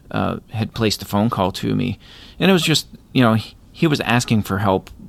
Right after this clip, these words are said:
working on his car, putting brakes on or something like that.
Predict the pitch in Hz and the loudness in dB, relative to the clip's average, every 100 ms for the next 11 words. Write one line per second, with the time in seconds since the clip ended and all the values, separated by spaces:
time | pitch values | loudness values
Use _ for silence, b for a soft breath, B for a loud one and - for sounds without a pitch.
0 | 92 104 98 92 76 - - - - - | -4 -2 0 -2 -2 -4 -6 -6 -6 0
1 | 131 113 104 95 - 76 71 73 - - | 0 2 0 0 -2 -4 -4 -4 -6 -6
2 | - - - - - | -8 -12 -12 -10 -12